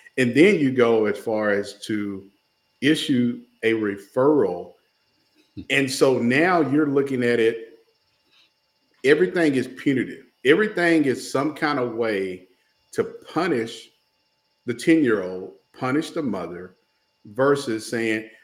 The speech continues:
what do you get out of doing some kind of whatever this referral that they were gonna do? What do you, what does that accomplish other than putting the mom in a, in a situation where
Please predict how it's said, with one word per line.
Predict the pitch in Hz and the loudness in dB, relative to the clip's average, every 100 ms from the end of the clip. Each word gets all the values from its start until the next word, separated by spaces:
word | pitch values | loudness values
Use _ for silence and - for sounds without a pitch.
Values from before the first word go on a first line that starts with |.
| _ _ _ | _ _ _
what | 131 185 | 0 2
do | 233 | 2
you | 190 | -2
get | 135 147 131 | 2 4 4
out | 123 | 2
of | 117 107 120 | -2 -4 -6
doing | 120 117 113 107 | -4 -2 -4 -6
some | - 120 120 | -6 -8 -6
kind | 127 117 | -6 -4
of | 113 98 - - - | -2 -4 -8 -18 -8
whatever | 107 113 113 | -4 -2 -2
this | 101 98 | -4 -6
referral | - 98 92 113 110 101 | -6 -10 -4 0 0 0
that | 98 | -4
they | 107 | -4
were | 101 98 | -2 -4
gonna | 101 90 | -8 -8
do? | 87 127 107 92 - _ _ _ - | -2 -2 -2 -4 -14 _ _ _ 0
What | 233 | 0
do | |
you, | 220 196 | 0 -4
what | 131 220 | -2 0
does | 185 | 2
that | 160 139 | 2 0
accomplish | 101 - 127 123 101 92 - 131 | -2 -4 -4 -4 -8 -12 -8 -2
other | 147 143 | 0 0
than | 110 120 113 101 101 - _ _ _ _ _ _ _ | 0 -2 -2 -2 -8 -14 _ _ _ _ _ _ _
putting | 156 160 160 | 4 4 4
the | |
mom | 143 127 127 120 117 131 - - | 0 0 -2 0 -2 -4 -10 -8
in | 110 | -6
a, | 110 113 | -8 -10
in | 107 104 | -10 -10
a | 101 | -8
situation | - 139 135 120 120 120 107 | -6 -6 0 0 0 -2 -4
where | 110 107 104 104 | 0 0 0 -6